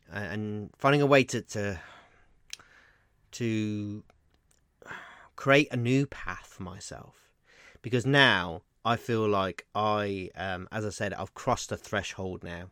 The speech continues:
I've gone to the other side of something. I'm in a new world of, that I'm, I need to discover.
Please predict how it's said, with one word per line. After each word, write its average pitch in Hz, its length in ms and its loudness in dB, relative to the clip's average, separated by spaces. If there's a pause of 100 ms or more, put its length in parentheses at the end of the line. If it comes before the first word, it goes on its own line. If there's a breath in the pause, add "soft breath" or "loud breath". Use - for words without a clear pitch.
(720 loud breath)
I've 120 200 0
gone 131 260 2
to 113 120 -6
the 104 120 0
other 104 160 -2
side 90 720 -4 (680)
of 95 340 -4
something. 98 360 -12
I'm 110 160 -2
in 120 80 0
a 113 80 0
new 123 260 0
world 98 760 -2
of, 98 180 -6 (460)
that 101 140 -2
I'm, 95 280 -2 (100)
I 95 260 -6 (160)
need 107 340 -8
to 104 100 -10
discover. 98 600 -4